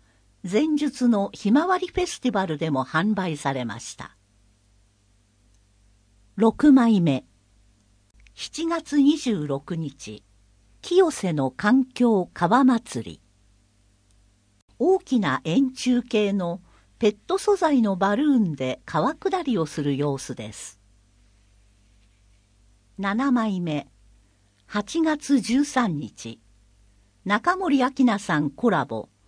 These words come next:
ふるさと納税返礼品。清瀬市役所の屋上で実施している養蜂事業で採蜜された蜂蜜、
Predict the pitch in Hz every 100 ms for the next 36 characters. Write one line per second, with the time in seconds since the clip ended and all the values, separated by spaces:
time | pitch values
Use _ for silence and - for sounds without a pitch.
0 | _ - 214 294 330 330 320 311 269 269
1 | 214 139 127 120 101 214 226 247 196 151
2 | 135 - 110 98 - _ _ _ _ _
3 | _ _ _ _ _ _ _ _ _ -
4 | 247 359 - 339 - 294 302 302 - 240
5 | 160 147 160 302 294 277 240 233 - 208
6 | - 226 208 - 202 190 185 165 185 269
7 | 320 330 294 233 269 196 175 - 139 147
8 | - 175 254 254 233 - 190 175 180 143
9 | - 151 - 175 147 143 131 113